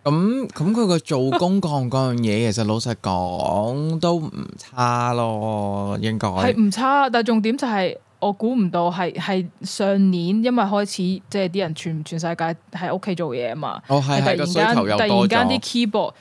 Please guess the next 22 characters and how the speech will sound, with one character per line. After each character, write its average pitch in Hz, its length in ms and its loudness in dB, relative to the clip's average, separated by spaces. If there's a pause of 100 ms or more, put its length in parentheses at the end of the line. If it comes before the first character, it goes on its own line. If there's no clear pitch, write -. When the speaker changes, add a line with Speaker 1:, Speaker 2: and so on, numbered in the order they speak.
(120)
Speaker 2:
突 233 80 0
然 214 180 4
間 240 160 2
啲 285 140 -2
keyboard 233 360 -2
係 202 200 -4
Apple 214 340 0
啲 240 120 -2
keyboard 220 300 -2
突 175 100 -6
然 170 220 -4
間 214 200 -2
升 208 180 0
返 202 240 2
值 180 120 -2 (120)
嘅， 147 160 -2
因 262 180 0
為， 220 220 2 (500)
誒， 190 720 0
即 339 120 -2
係 233 200 2 (120)
Mac 269 280 0